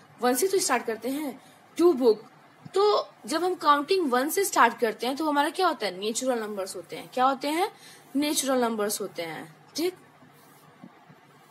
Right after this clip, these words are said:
और वही अगर मैं ज़ीरो से स्टार्ट कर दूं तो वो हमारे क्या हो जाएंगे? होल numbers हो जाएंगे। क्या हो जाएंगे? Whole numbers हो जाएंगे। ठीक है,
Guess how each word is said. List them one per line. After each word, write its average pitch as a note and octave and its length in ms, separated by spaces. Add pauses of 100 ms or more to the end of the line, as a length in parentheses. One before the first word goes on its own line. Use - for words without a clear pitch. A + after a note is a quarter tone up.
(600)
और C4 120
वही C#4 200
अगर F4+ 160
मैं F#4 140
ज़ीरो C4+ 380
से G4 140
स्टार्ट G#3 320
कर A3 140
दूं A#3+ 200
तो D4+ 100
वो D4+ 60
हमारे D4+ 240
क्या F4+ 140
हो E4 60
जाएंगे? G#3 300
होल B3+ 340
numbers G#3+ 440
हो F#3+ 40
जाएंगे। E3+ 300
क्या C4+ 200
हो C#4 60
जाएंगे? D4 380 (500)
Whole B3 260
numbers G3+ 340
हो F#3 40
जाएंगे। E3 360
ठीक C#4+ 240
है, B3+ 140